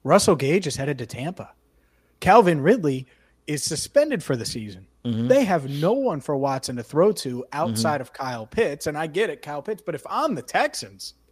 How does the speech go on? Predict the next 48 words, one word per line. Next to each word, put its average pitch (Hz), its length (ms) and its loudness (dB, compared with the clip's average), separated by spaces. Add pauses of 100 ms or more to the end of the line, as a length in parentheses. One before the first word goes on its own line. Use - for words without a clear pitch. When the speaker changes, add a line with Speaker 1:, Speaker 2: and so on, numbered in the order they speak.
(140)
Speaker 1:
<laughs> - 1160 -14
well, 139 140 2
if 127 100 0
I'm 208 100 6
the 185 80 0
Texans, 143 420 -6
maybe 139 220 -4
I 123 80 -8
want 123 260 -10
Kyle 101 320 -12
Pitts, - 360 -20 (420)
right? 127 220 -4
And 123 100 -6
I 123 60 -6
certainly 147 360 -2
want 127 220 -4
the 110 80 -16
three 143 240 -4
ones 135 400 -4
that 117 120 -10
have 104 100 -12
been 110 160 -12
reported, 107 600 -12
because 160 320 -6
there 170 200 2
is 202 320 0 (360)
a 117 60 -4
bidding 110 360 -6
war. 107 140 -8
And 139 80 0
I 226 80 2
do 226 160 0
think 143 200 -2
Watson 127 340 -4
would 117 100 -8
be 113 120 -8
open 113 220 -12
to 110 60 -12
going 110 280 -12
to, 104 200 -14 (320)
you 123 80 -8
know, 120 80 -2
the 107 120 -8
Saints 113 320 -6
or 113 60 -10
Panthers. 127 600 -6
And 117 300 -6
it's - 260 -6